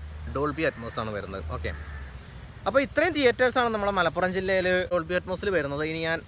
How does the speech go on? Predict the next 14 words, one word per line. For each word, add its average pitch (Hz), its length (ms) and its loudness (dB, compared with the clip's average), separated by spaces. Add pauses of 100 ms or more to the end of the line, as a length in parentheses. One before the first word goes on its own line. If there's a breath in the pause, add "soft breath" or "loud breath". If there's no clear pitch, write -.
ആ, 139 120 0
വിട്ടുപോയിട്ടുണ്ടെങ്കിൽ 151 880 -2
just 156 200 -6
നിങ്ങൾക്ക് 151 240 -4
ഇതിൻ്റെ 147 160 -4
ഒന്ന് 143 120 -6
കമന്റ്, 139 400 -2
ആ, 139 300 -4
കമന്റായിട്ട് 139 520 -2
രേഖപ്പെടുത്താം 120 520 -2
ട്ടോ, 127 100 -2
ഏതെങ്കിലും 123 320 -4
തിയേറ്റർ 135 280 -4
വിട്ടുപോയിട്ടുണ്ടെങ്കിൽ. 135 760 -6